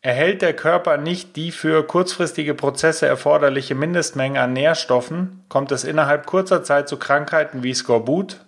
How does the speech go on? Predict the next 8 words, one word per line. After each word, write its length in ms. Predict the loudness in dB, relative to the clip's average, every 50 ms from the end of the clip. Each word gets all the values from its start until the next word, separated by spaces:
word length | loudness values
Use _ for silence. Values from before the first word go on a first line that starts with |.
| _ _ _
Vitamin-C-Mangel, 1120 | -6 -2 0 0 0 0 -4 -6 -4 -2 -2 -2 0 0 0 0 0 0 0 -2 -2 -4 -10 -18 -20 _ _ _
Rachitis, 920 | -2 0 0 0 0 -2 -6 -4 0 0 0 2 0 -2 -6 -10 -14 _ _
Vitamin-D-Mangel 1000 | -12 -6 -2 -2 0 0 -2 -2 0 0 0 0 0 0 0 0 0 0 -2 -2 -4 -6 _ _ _ _ _ _ _ _ _ _ _ _ _ _
oder 240 | -2 0 2 2 0
Beriberi, 800 | 0 0 0 2 0 0 0 0 0 0 0 -2 -6 -10 -14 _ _
Vitamin 460 | -10 -2 0 0 0 0 -2 -2 0
B 120 | 0 2 2
eins-Mangel. 680 | 2 0 -2 -2 -4 -6 -6 -6 -6 -6 -6 -10